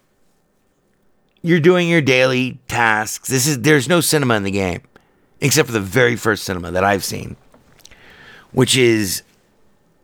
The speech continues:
you watching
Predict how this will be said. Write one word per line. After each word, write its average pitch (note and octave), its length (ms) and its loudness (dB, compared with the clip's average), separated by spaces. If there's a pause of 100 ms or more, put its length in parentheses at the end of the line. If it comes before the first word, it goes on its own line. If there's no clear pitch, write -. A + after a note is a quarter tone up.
(800)
you C#3 720 4 (840)
watching G#2+ 880 2